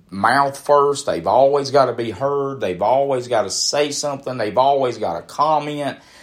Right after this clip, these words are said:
They've always got an input. They've always got to, to, to add to. Why? Because the Bible says that person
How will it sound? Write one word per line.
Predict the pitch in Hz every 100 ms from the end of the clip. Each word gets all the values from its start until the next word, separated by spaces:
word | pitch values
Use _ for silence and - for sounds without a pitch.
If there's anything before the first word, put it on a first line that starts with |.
| - -
They've | 101 110
always | 135 135 135 120
got | 101 104 92
an | 90
input. | 107 160 135 - 151 143 104
They've | 98 101
always | 127 143 127 120 110
got | 95 110 107 -
to, | 101 92 - - _ _
to, | - 110 101
to | - - -
add | 104 131 143 143 -
to. | 165 156 156 156 147 135 _ _ _ _ _ _ _ _ _ _ _ _ _ _ _ _ _ _ _ _ _ _ _ _ -
Why? | 143 202 202 - - 90
Because | 151 - 180 156
the | 160
Bible | 151 165 196 226 214 165 180
says | 175 - 156 170 139
that | 165 - -
person | - 202 180 - 120 147